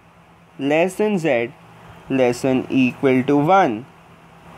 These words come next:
which becomes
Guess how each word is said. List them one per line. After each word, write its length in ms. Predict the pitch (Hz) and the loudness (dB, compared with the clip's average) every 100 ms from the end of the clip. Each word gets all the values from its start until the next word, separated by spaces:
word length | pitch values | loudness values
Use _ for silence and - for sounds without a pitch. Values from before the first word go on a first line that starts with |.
| - - - - - - - 165 - - 165 170 165 - 165 170 165 165 165 170 165 170 170 170 - 165 - - 165 170 165 - 170 170 - - 170 - - - - - | -20 -18 -16 -14 -14 -14 -14 -12 -12 -12 -14 -12 -12 -12 -12 -12 -12 -12 -12 -12 -12 -14 -14 -14 -14 -14 -14 -14 -14 -12 -12 -12 -14 -14 -12 -12 -12 -12 -14 -14 -10 -2
which 320 | 156 196 202 | 2 2 2
becomes 720 | 208 190 143 113 113 - - | 0 2 0 0 -2 -8 -14